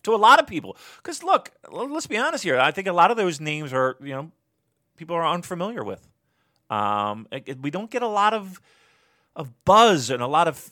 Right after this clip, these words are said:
and a lot of feedback and a lot of, and a lot of, uh, info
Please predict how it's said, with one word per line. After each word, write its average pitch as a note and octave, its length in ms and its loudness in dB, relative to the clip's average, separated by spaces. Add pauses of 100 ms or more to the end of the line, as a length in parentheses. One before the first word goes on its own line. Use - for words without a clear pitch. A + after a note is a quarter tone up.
and D3 120 -6
a D3+ 60 -6
lot D#3 160 0
of D3 80 -2
feedback F3 640 -2
and B2 80 -6
a - 20 -6
lot D3+ 220 0
of, C3 320 -10
and C#3 100 -10
a C3+ 60 -4
lot D3 200 0
of, A#2+ 200 -6
uh, B2 240 2 (120)
info B2 640 -2